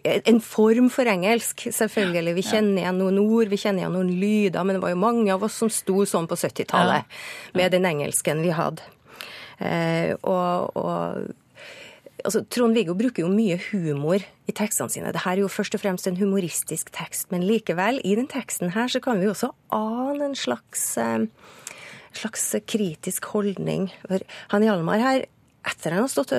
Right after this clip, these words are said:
Speaker 1: foran speilet, så drar han jo til England. Og han dropper leksene. Han lot leksene være.
Speaker 2: Mm.
Speaker 1: Så drar han til England, og, og der reagerer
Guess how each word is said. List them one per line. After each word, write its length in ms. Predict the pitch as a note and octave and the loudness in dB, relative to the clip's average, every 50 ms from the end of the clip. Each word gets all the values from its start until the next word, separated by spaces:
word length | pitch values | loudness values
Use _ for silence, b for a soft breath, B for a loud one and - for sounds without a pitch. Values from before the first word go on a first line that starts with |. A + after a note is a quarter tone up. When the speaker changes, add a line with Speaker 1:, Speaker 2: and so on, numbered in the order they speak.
| A#3 A3 | 0 0
Speaker 1:
foran 220 | - G#3+ G#3 F#3+ | 0 0 0 0
speilet, 320 | - - F3 D3+ D3+ E3 | 0 -2 -2 -2 -2 -4
så 80 | - F#3 | -4 -4
drar 180 | - F#3+ F3 E3 | -2 -2 0 0
han 100 | D#3+ F3+ | 0 -2
jo 40 | G3 | -2
til 160 | - A3+ - | -2 -2 -2
England. 340 | F3+ E3 D#3+ G#3 D4 B3 - - _ _ _ B B B B B B B B B B | 0 0 2 2 2 2 0 -2 _ _ _ B B B B B B B B B B
Og 160 | - G2+ F#2 | -8 -8 -6
han 220 | - - F#3 F#3 D#3+ E3 | -4 -4 -4 -2 -2 -2
dropper 340 | D#3+ F#3+ A#3 A3+ - - F3+ G3+ | 0 0 0 0 -2 -2 0 0
leksene. 420 | A3+ A3 - - - - - D3+ - | 0 0 -2 -4 -4 -4 -4 -4 -4
Han 200 | - F3 F3+ F#3+ F#3+ | -2 0 2 2 2
lot 240 | G3 G#3+ G#3 - | 2 2 0 0
leksene 400 | G#3+ A3 - - - - D#3+ E3 | -2 -2 -2 -2 -4 -2 0 2
være. 300 | F#3+ G#3 G3+ F3 C#3 - - - | 4 4 4 4 2 0 -4 -4
Speaker 2:
Mm. 180 | - F3+ E3+ E3+ F3+ B B B | -4 -4 -4 -4 -6 B B B
Speaker 1:
Så 140 | - E3 | -10 -6
drar 200 | D#3 D3+ E3 G3 | -4 -2 -2 -2
han 20 | G3 | 0
til 120 | - A#3 | 0 0
England, 360 | F#3+ D#3+ D3+ E3+ A3+ C#4+ D#4+ - B B B B B B B B B B B - | 0 0 2 2 0 0 -2 -4 B B B B B B B B B B B -2
og, 460 | - G3 F#3+ F#3+ F#3 F#3 F#3+ - - - | 0 2 2 2 2 0 0 -2 -2 -2
og 300 | F#3+ F#3+ F#3 F#3 F3+ F3 | -2 -2 -2 -2 -2 -2
der 240 | F#3 F3+ G3 G#3 - - | -2 -2 -2 -2 -2 -2
reagerer 880 | G#3+ G3+ A3 A3 G#3+ G3 F#3 G3+ E3+ D#3 C#3 C3+ C#3 D#3 F3+ G#3 G#3 | 0 2 2 2 2 2 2 2 2 2 0 -2 0 2 2 4 4